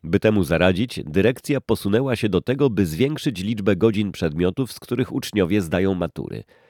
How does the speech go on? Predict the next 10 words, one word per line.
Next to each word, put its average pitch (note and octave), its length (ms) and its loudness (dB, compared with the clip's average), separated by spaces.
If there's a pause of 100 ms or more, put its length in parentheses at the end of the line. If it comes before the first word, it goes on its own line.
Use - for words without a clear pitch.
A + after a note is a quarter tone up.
(300)
W D#2+ 100 -6
efekcie F3 440 2
nastolatki A#2+ 580 2
spędzały A2 440 2
w - 60 -10
klasach A2+ 380 0
blisko G#2 380 -2
czterdzieści A2 580 -2
godzin F2+ 340 0
tygodniowo. F2+ 640 -4